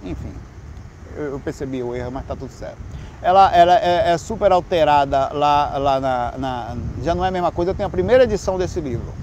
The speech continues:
É a coisa mais fofinha do mundo, a primeira edição do livro do Valdo Vieira, que eu não tinha, quando eu li já foi a quarta ou quinta edição, é, quando eu comprei,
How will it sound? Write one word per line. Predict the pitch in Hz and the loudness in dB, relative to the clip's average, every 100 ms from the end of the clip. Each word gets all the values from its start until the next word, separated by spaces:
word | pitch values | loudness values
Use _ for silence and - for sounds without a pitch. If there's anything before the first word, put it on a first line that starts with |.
| - - - - | -10 -8 -8 -4
É | 190 | 2
a | 196 | 2
coisa | 226 208 | 2 2
mais | 202 240 226 | 4 4 2
fofinha | - 247 - - 196 220 226 220 214 - 170 | 0 -2 -2 -8 -4 -2 0 -2 -2 -6 -6
do | 170 | -4
mundo, | 233 180 185 196 185 202 | -2 -2 -2 -2 -2 -2
a | |
primeira | 180 185 208 208 | 0 0 2 -2
edição | 175 170 - 185 | -4 -8 -4 -4
do | 185 | -2
livro | 165 175 | -2 -2
do | 165 | -2
Valdo | 160 160 151 | 0 0 -2
Vieira, | 127 131 131 135 - - - - | -4 -4 -2 -4 -6 -12 -12 -2
que | |
eu | 175 | 0
não | 180 180 | 0 -2
tinha, | - 165 165 160 | -6 -6 -4 -4
quando | 175 | -2
eu | 165 | -2
li | 151 160 | -2 0
já | 156 | -2
foi | 160 | -2
a | 151 | -4
quarta | - 156 151 147 | 0 2 2 -2
ou | |
quinta | 147 143 | -6 -4
edição, | 143 127 - 131 131 - - - - - | -4 -4 -2 -2 -4 -8 -14 -14 -16 -6
é, | 135 131 | -2 -2
quando | 123 143 | -2 -6
eu | |
comprei, | 135 127 123 127 131 | -4 -6 -4 -4 -4